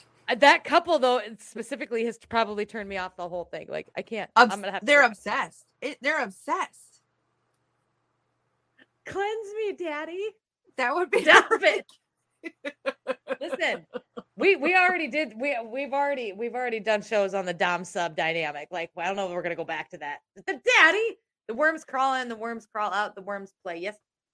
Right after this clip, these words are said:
Speaker 1: I
Speaker 2: They
Speaker 1: can't,
Speaker 2: do.
Speaker 1: I can't.
Speaker 2: And
Speaker 1: I can't with
Speaker 2: I
Speaker 1: you people.
Speaker 2: found this out that French folklore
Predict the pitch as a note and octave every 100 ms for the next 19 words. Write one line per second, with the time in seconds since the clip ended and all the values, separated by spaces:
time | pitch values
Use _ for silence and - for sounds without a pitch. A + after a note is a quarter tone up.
0 | _ _ - G3 B3 B3 B3 B3+ F3+ E3
1 | - - E3 - D#4 D#4 - G3 G3+ D3+
2 | - D4+ D#4 E4+ F#4+ G4+ F#4+ - D#4+ D#4+
3 | - G#3 B3 A3+ - _ _ _ D#4 D#4+
4 | - - E4 - E4 A#3 F#3 F#3 B3+